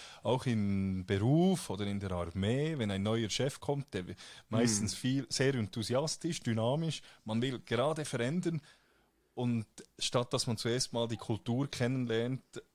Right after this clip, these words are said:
Speaker 1: und sich
Speaker 2: Mhm.
Speaker 1: mal fragt, warum ist es so? Weil die Leute vor uns
Speaker 2: Mhm.
Speaker 1: haben ja auch etwas überlegt, warum sie es so eingerichtet
Speaker 2: Genau.
Speaker 1: haben. Ja,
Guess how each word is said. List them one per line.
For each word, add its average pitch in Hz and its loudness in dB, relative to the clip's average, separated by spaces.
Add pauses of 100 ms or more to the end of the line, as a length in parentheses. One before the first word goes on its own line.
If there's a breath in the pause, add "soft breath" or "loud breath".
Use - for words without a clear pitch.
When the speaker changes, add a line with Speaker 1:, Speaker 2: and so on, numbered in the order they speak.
(180)
Speaker 1:
und 107 -4
sich 104 -4
Speaker 2:
Mhm. 110 0
Speaker 1:
mal 104 0
fragt, 104 -2
warum 113 0
ist - -2
es - 0
so? 101 2
Weil 87 -4
die 110 -4
Leute 104 0
vor 113 0
uns 127 2
Speaker 2:
Mhm. 131 2
Speaker 1:
haben 104 2
ja 101 2
auch 110 2
etwas 113 -2
überlegt, 104 -2
warum 98 0
sie 107 -2
es 101 0
so 101 2
eingerichtet 95 -2
Speaker 2:
Genau. 90 -4
Speaker 1:
haben. 82 -8
Ja, 92 -4